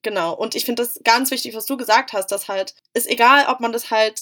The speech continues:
illegalisiert oder legalisiert, es finden einfach Abtreibungen statt, weil einfach Fra-, äh, Frauen und Personen mit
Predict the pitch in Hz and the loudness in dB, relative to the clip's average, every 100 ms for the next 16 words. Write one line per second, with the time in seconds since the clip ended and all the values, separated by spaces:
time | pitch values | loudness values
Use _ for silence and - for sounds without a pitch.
0 | - - 233 214 202 185 247 277 277 190 | -14 -6 -2 -2 -2 -4 4 4 4 -2
1 | 202 277 262 214 202 220 262 - - 285 | 0 0 0 -4 -6 -4 -4 -4 -4 -2
2 | 320 262 247 240 233 226 - 214 208 - | 0 0 -2 -2 -2 -2 -2 -8 -8 -4
3 | 226 277 - 214 254 - 226 233 - 220 | -2 -2 2 4 6 4 0 0 -6 -6
4 | - - - 208 202 226 240 220 202 196 | -8 -14 -6 -4 -2 0 -2 -2 -8 -6
5 | 214 226 214 208 | -4 -6 -8 -10